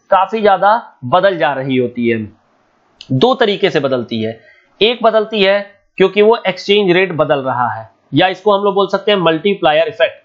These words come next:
जैसे हम लोगों ने अभी discuss ही किया था पुराने example में, जहां पर पचास रुपए convert हो गए थे पांच हजार रुपए में, multiplier effect। <clears throat> दूसरी होती है actual में ऑयल का price increase कर गया है, यानी कि inflation आ गई है।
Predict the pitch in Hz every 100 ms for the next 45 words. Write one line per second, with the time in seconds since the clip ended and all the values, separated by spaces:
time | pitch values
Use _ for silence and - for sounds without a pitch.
0 | _ 131 147 170 156 165 151 151 156 147
1 | 233 254 _ 139 185 240 214 196 170 160
2 | 156 190 180 160 151 165 131 139 170 165
3 | 160 165 _ _ 143 156 165 - 165 190
4 | 196 165 165 175 185 - - 170 185 185
5 | 165 160 147 185 190 _ _ 180 196 180
6 | 160 160 151 151 135 117 104 - _ _
7 | _ _ _ - 160 208 202 175 175 156
8 | 147 117 107 - 175 147 131 - 175 185
9 | 254 226 214 165 175 175 _ _ _ 185
10 | 185 - 269 240 214 165 175 180 175 175
11 | 202 - 160 156 147 131 123 110 113 107
12 | 110 - _ _ _ - 135 151 175 208
13 | 208 170 151 156 - 135 113 113 110 113